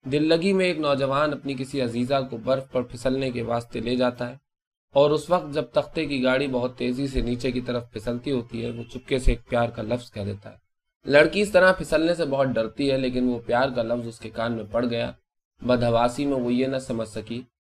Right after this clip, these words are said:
कि आवाज़ कहाँ से आई है, मगर प्यार का लफ्ज़ सुनने के शौक में और ये मालूम करने को कि आवाज़ कहाँ से आई थी, वो बार-बार अपने खौफ के बावजूद दिल कड़ा करके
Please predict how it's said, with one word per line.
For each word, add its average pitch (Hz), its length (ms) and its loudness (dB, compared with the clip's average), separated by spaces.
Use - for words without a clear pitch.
कि 117 60 2
आवाज़ 117 440 4
कहाँ 120 260 -6
से 127 140 -4
आई 107 180 0
है, 107 200 -8
मगर 113 220 -6
प्यार 120 300 2
का 117 100 -2
लफ्ज़ 110 200 -4
सुनने 113 340 -6
के 110 120 -10
शौक 117 340 -4
में 110 120 -12
और 135 140 4
ये 147 140 2
मालूम 139 400 2
करने 151 320 0
को 147 160 -2
कि 127 100 -4
आवाज़ 120 400 0
कहाँ 127 240 -6
से 139 160 -4
आई 113 160 0
थी, 127 160 -6
वो 120 140 -4
बार-बार 110 480 -2
अपने 113 240 -8
खौफ 110 360 -6
के 110 80 -6
बावजूद 104 500 -6
दिल 120 160 0
कड़ा 117 280 0
करके 117 400 -10